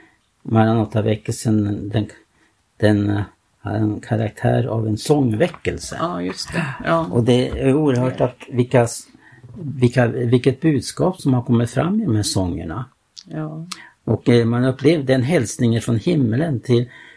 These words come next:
Speaker 1: den, eh, tydligen så är det, eh, den sista eller näst sista generationen som lever för Jesu tillkommelse. Vi lever ju absolut i skarven till en ny tidsålder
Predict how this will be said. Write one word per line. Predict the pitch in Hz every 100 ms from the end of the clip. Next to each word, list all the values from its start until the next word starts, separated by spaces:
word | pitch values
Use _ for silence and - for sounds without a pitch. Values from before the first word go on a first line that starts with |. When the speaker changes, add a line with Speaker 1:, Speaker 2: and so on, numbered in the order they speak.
| _ _
Speaker 1:
den, | - 120 120
eh, | 113 127 143 139 127 - 127 131 135 - - 147 - _ 139
tydligen | - 139 123 120 123 123 - _ _ _
så | - 120 113
är | 117 117
det, | 107 110 85 123 131 123
eh, | - _ _ -
den | 110
sista | - 131 - - 117
eller | 117 113 117 139
näst | 107 -
sista | - - - 123 120 - _ _ _
generationen | 135 147 147 135 123 123 117 113
som | 117 110 113 123
lever | 107 107 120 117
för | -
Jesu | 113 113 98 -
tillkommelse. | - 120 110 147 190 117 98 - 110 _ _ _ _ _
Vi | 117 120
lever | 117 117 110
ju | 113 120 -
absolut | 139 - - 151 131 120 117
i | 113
skarven | - - 110 135 117 107 101
till | - 104 101 104 _ - - _ _
en | - 110
ny | 151 156
tidsålder | 165 139 - 131 135 139 160